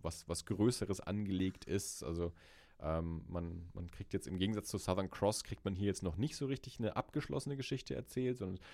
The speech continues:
es hat auch schon ein Stück weit einen, einen Cliffhanger, äh, am Ende. Also hier ist es schon so, dass, dass es eher langfristig eine, eine Geschichte erzählt wird. Ähm, und, ähm, ja, deswegen wär, äh,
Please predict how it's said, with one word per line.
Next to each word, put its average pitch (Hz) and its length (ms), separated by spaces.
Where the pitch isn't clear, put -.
es - 60
hat - 100
auch - 120
schon 98 760
ein 85 100
Stück - 240
weit 87 180
einen, 82 180
einen 82 140
Cliffhanger, 131 720
äh, 104 280
am 101 100
Ende. 113 380
Also 95 180
hier 101 240
ist 92 100
es 92 80
schon 101 300
so, 98 480
dass, - 340
dass 87 140
es 85 140
eher 85 340
langfristig 101 840
eine, 98 360
eine 98 140
Geschichte 104 380
erzählt 98 500
wird. 98 300
Ähm, 82 540
und, 80 680
ähm, 73 280
ja, 73 240
deswegen 76 300
wär, 76 200
äh, - 180